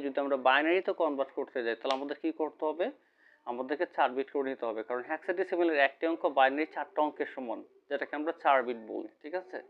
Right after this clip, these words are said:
তো আমরা এখন এটাকে কনভার্ট করব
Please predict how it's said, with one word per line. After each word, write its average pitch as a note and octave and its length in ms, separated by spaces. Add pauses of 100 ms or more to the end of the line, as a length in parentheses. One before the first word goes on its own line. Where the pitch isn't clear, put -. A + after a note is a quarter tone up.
(640)
তো - 80 (100)
আমরা C#3+ 160
এখন D3+ 200
এটাকে D#3 260 (580)
কনভার্ট B2 340 (100)
করব C3 200